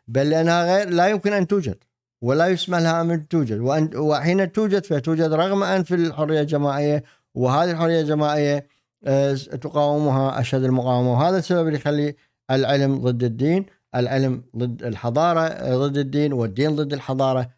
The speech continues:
هذا هو سبب المشكلة الجوهرية التي نحاول أن نطمطمها ونعبر عنها بطرق، آه، شتى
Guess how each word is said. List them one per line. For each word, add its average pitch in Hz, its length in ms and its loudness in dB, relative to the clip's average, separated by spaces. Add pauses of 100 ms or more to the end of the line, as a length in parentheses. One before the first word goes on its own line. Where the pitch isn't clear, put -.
(140)
هذا 160 240 2
هو 139 300 0
سبب 120 380 -2 (120)
المشكلة 113 480 -4
الجوهرية 117 920 -2 (420)
التي 160 320 0
نحاول 196 520 2
أن 170 120 0
نطمطمها 160 960 0 (280)
ونعبر 143 380 0
عنها 135 300 2
بطرق، 131 480 -2
آه، 120 300 0
شتى 131 540 -2